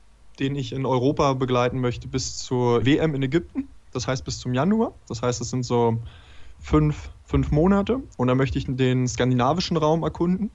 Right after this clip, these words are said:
also Norwegen, Dänemark und Schweden. Und dann über Niederlande, Frankreich, runter nach Spanien, Portugal. Und in jedem dieser Länder hat man,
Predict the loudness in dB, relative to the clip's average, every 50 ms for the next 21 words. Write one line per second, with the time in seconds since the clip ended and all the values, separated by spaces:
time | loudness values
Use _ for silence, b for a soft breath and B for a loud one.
0 | -14 -12 -10 -10 -8 -6 -4 -2 0 0 2 2 2 0 0 0 -2 -2 -4 -2
1 | 0 0 2 2 2 2 2 2 0 0 -2 B B B B B B B B -6
2 | -6 -4 -4 -2 2 4 4 4 4 2 0 -6 -16 -14 -4 -2 0 2 2 2
3 | 2 0 0 -2 0 0 2 2 2 2 2 0 0 -4 -6 -12 -16 -10 -6 -4
4 | 0 2 2 4 4 2 2 0 0 -2 -4 -6 -6 -6 -4 -2 -2 -2 -2 -2
5 | -2 0 0 0 -2 -2 -4 -4 -2 -2 -2 -2 -4 -4 -2 0 0 2 2 0
6 | 0 0 0 0 0 0 0 0 2 2 2 0 -2 B B B B B B B
7 | B B -8 -4 -2 0 2 2 4 4 4 2 4 2 2 4 2 2 2 2
8 | 2 0 0 -2 -4 -4 -4 -4 -6 -6 -8 -8 -10 -10 -12